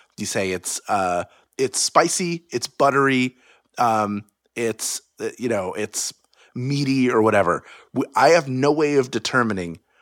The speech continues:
that spicy for you means the same thing as spicy for me. What I think is spicy, you could think is chocolatey. That, there's no way to, for me to prove it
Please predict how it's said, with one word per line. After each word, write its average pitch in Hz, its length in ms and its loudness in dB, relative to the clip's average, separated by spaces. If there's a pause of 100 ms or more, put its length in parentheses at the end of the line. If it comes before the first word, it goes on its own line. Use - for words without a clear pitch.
(160)
that 101 180 -4
spicy 127 520 -2
for 123 140 -6
you 117 560 -2
means 113 220 -6
the 113 80 -4
same 117 300 0
thing 110 200 -2
as 98 100 -2
spicy 95 380 0
for 90 160 -8
me. 92 260 -6 (160)
What 98 120 -2
I 147 120 4
think 160 240 -4
is 139 100 -2
spicy, 165 580 0 (260)
you 139 120 -4
could - 160 -8
think 123 220 -6
is - 140 -6
chocolatey. 90 520 0 (600)
That, 131 220 -2
there's 123 180 -2
no 139 120 2
way 143 180 4
to, - 120 -6
for 131 140 -6
me 123 120 0
to 113 60 -2
prove 101 400 -4
it - 120 -12